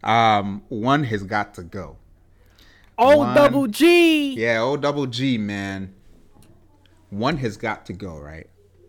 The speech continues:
Speaker 1: Okay, shower
Speaker 2: All right.
Speaker 1: supplies. We're talking about shower supplies today. One shower
Speaker 2: Okay.
Speaker 1: supply has got to go forever. As in,
Speaker 2: Forever.
Speaker 1: you will never have it again. Let's start with, um, <sighs>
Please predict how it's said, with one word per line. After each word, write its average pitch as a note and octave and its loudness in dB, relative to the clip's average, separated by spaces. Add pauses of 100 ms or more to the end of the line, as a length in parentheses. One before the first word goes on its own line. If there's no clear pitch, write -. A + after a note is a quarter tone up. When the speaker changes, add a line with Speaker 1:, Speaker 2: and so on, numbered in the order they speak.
(1040)
Speaker 1:
Okay, F2 -16
shower D#3+ -2
Speaker 2:
All E3+ 2
right. - -10
Speaker 1:
supplies. G2+ -8 (180)
We're A2 -6
talking E3 -2
about C3+ -6
shower D3 -2
supplies F#2+ -14
today. F#2 -12
One B2 -10 (100)
shower B2 -6
Speaker 2:
Okay. G#3+ -2
Speaker 1:
supply A2+ -6
has G#2 -10
got G#2+ -14
to - -16
go G#2+ -12
forever. G#2+ -12 (580)
As A2+ -6
in, A2 -6
Speaker 2:
Forever. C3+ -10
Speaker 1:
you B2 -6
will A#2+ -4
never A#2+ -2
have A2+ -2
it A#2 -4
again. F#2+ -12 (1700)
Let's F#2+ -14
start D3+ -6
with, C3 -4
um, G2 -6 (2000)
<sighs> - -10